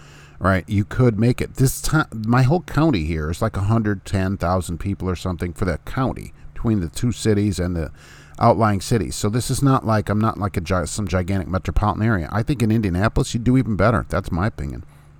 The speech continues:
I never went down there to, uh, work. Oh, I said I was going to, but I never did. I think you could do even better in a large city. I really do. There's gotta be rides all over the place.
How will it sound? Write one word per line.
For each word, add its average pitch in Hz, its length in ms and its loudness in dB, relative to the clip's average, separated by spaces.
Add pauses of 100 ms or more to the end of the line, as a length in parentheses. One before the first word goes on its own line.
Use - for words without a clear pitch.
I 110 80 2
never 139 200 6
went 104 200 4
down 110 220 2
there 143 160 0 (560)
to, 135 240 6
uh, 123 260 4
work. 117 380 2
Oh, 113 240 4
I 98 40 2
said 104 260 0
I 95 40 0
was 82 120 -2
going 101 220 0
to, 87 120 -2
but 90 100 0
I 90 60 0
never 95 220 0
did. 101 280 2
I 107 160 0
think 110 280 -2
you 87 80 -2
could 90 140 -4
do 101 120 4
even 107 180 0
better 104 240 2
in 82 60 2
a 78 80 2
large 85 240 0
city. 110 260 0 (480)
I 95 60 -4
really 101 260 6
do. 117 120 6
There's 92 140 2
gotta 117 160 0
be 123 80 2
rides 98 320 2
all 113 140 4
over 131 120 0
the 92 80 -2
place. 67 320 -6